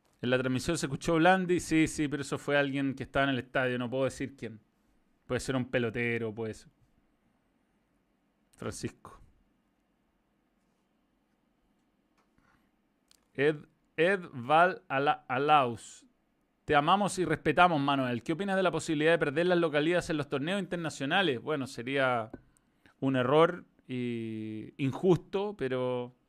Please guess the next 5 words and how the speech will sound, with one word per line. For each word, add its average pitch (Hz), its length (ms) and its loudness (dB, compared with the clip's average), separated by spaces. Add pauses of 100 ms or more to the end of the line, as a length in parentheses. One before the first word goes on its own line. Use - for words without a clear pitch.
(680)
hay 131 120 0
que 156 120 -4
manejarse 143 480 -2
políticamente 143 720 -2
ahí. 107 200 -8